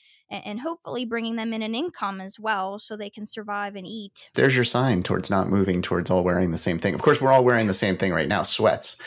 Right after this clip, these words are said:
Speaker 1: <laughs>
Speaker 2: Uh, <laughs>
Speaker 1: Yes.
Speaker 2: what was the third card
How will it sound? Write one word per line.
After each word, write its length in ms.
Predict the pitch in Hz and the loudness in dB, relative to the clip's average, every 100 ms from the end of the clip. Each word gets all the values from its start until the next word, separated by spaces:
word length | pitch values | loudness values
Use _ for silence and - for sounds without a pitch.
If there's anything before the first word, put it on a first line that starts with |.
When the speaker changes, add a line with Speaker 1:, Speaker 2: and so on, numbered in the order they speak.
| - - | -8 -4
Speaker 1:
<laughs> 220 | 269 - | -2 2
Speaker 2:
Uh, 240 | - - - - - - - | 2 4 0 0 -4 -2 0
<laughs> 0 | - 165 - 147 - 135 - | 2 0 0 -2 -2 -2 0
Speaker 1:
Yes. 440 | 208 208 113 - - _ | -2 0 -4 -8 -20 _
Speaker 2:
what 140 | 120 | -4
was 160 | 123 120 | -2 0
the 240 | 131 120 | 0 0
third 280 | 113 127 143 | 2 0 0
card 340 | 131 85 76 | 0 -2 -2